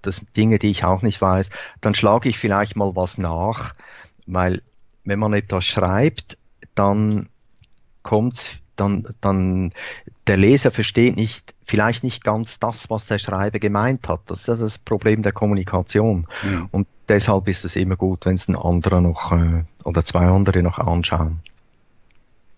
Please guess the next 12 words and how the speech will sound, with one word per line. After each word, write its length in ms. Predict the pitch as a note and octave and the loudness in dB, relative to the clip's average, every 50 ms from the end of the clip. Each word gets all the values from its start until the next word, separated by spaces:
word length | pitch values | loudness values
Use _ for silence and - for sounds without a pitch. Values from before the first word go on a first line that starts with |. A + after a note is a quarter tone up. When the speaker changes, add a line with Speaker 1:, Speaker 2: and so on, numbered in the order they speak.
| _ _ _ _ _ _ _ _ _ _ - _ _ _ _ - - - - _ _ _ - - - _ - - - - - - - - _ _ _ _ | _ _ _ _ _ _ _ _ _ _ -20 _ _ _ _ -20 -20 -20 -20 _ _ _ -20 -20 -20 _ -16 -12 -10 -10 -10 -10 -12 -16 _ _ _ _
Speaker 2:
Was 220 | - G#2+ - - | -2 0 0 0
würdest 360 | A2 B2 B2+ B2+ - - - - | -2 -4 -2 0 0 0 -2 -4
du 440 | A#2 A#2 A#2+ A2+ A2+ A2+ A2 G#2+ F#2+ | -8 -10 -8 -8 -8 -10 -10 -12 -8
Lehrern 360 | F#2 F#2+ G#2 G#2+ G2+ F#2+ F2 | -4 -2 -2 -2 -2 -2 -4
raten, 480 | - - D2 D#2 D2+ - - E2+ D#2+ - - - _ - | -2 -2 -2 -4 -4 -4 -6 -4 -4 -6 -6 -8 _ -18
wie 120 | F2+ F2 | -16 -12
sie 180 | E2+ F2 E2+ F2 | -10 -10 -10 -10
mit 140 | F2+ - | -10 -10
dem 100 | - E2 | -12 -12
Klexikon 540 | E2 - G2 - - - - - - G2 F2 | -10 -10 -8 -6 -6 -8 -8 -8 -12 -12 -12
umgehen 340 | E2+ F#2 F2+ F2 F2+ E2+ E2 | -14 -14 -14 -12 -12 -12 -12
sollten? 340 | - D#2+ D#2 D#2 - F2 | -12 -12 -14 -14 -14 -14